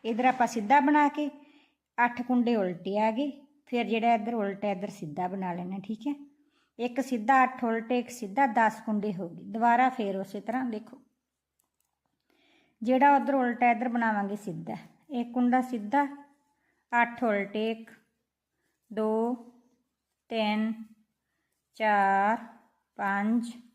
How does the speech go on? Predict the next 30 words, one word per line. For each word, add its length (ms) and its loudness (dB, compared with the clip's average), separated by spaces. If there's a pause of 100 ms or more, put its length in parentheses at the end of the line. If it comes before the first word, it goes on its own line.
(600)
ਛੇ, 800 -4 (800)
ਸੱਤ, 440 -2 (1400)
ਅੱਠ, 380 -4 (420)
ਫਿਰ 160 -2
ਇੱਕ 180 -6
ਸਿੱਧਾ, 340 -8
ਦਸ 300 0
ਕੁੰਡੇ 320 -4
ਹੋ 160 -6
ਗਏ, 160 -8
ਠੀਕ 260 -8
ਹੈ। 80 -4 (640)
ਇਸੇ 260 0
ਤਰ੍ਹਾਂ 280 4
ਰੌਂਗ 260 4
ਸਾਈਡ 340 -2
ਦੀ 100 -4
ਸਿਲਾਈ 360 -2
ਆਪਾਂ 240 -2
ਕੰਪਲੀਟ 540 -6
ਕਰ 220 -2
ਲੈਣੀ। 280 -4
ਲਾਸਟ 400 0
ਵਾਲਾ 240 0
ਉਲਟਾ 300 -2
ਬਣਾਤਾ 380 -2
ਕਿਉਂਕਿ 380 -8
ਉਲਟੀ 340 -8
ਸਿਲਾਈ 320 -8
ਆ। 140 -10